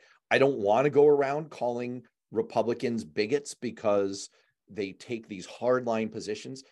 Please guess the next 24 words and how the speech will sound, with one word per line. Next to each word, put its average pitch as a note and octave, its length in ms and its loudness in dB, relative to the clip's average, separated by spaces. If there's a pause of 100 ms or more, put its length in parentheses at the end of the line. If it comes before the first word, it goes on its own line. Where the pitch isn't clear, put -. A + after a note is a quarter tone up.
(280)
that, C#3 320 0
frankly, G3+ 500 -2 (140)
frequently F#3 500 0
do D3+ 240 -2
fall D3+ 320 2
into D3 160 -2
the C3 80 0
realm C#3+ 240 0
of - 80 -10
bigotry. C3+ 520 -2 (220)
And C#3+ 120 -2
I D#3 100 0
don't D3 300 4
think E3 160 -4
that D3+ 160 0
that's D#3 320 -2 (180)
really E3+ 220 2
where E3 140 -2
the F3 100 -6
Republican D#3 520 -6
Party D#3 280 -6
wants D3 300 -6
to C#3+ 80 -10
be. E3 340 -6